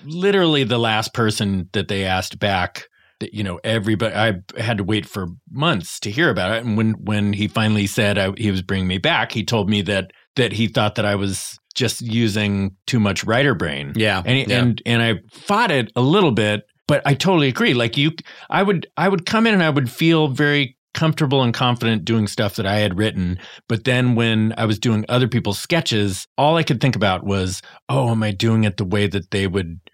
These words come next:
Speaker 1: want me to do it?" Like I would
Speaker 2: Right.
Speaker 1: remember when I would write something for somebody, if they weren't doing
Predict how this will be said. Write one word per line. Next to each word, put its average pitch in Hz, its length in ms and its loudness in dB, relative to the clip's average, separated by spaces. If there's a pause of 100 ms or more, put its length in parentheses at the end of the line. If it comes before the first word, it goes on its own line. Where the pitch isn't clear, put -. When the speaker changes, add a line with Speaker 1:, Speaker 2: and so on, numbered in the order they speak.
Speaker 1:
want 104 300 -2
me 107 300 -2
to - 140 -8
do 104 240 0
it?" 73 80 -6
Like 101 240 -4
I 107 80 2
would 104 140 0
Speaker 2:
Right. 95 80 -6
Speaker 1:
remember 123 720 2 (200)
when 113 160 -2
I 123 100 2
would 110 320 -2
write 120 340 0
something 110 340 -2
for 113 140 -4
somebody, 107 380 0
if 95 100 -4
they 110 140 0
weren't 104 260 -2
doing 101 500 0